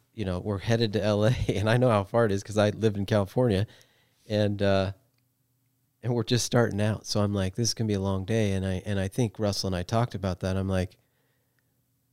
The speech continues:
"Is this, uh, is this how it is every day for you?" Like,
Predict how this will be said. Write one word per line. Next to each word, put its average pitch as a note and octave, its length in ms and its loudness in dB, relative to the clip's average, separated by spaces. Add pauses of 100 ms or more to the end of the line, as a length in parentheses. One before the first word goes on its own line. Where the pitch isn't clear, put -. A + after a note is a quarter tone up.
(140)
"Is F#2+ 180 -4
this, C3+ 340 0
uh, B2 380 2 (240)
is G#2 140 -8
this D3+ 180 -2
how G3 160 -2
it F#3+ 80 -2
is - 480 -4 (420)
every C#3+ 240 0
day A#2 380 -2 (200)
for - 140 -12
you?" A3 220 0 (260)
Like, G#2+ 220 0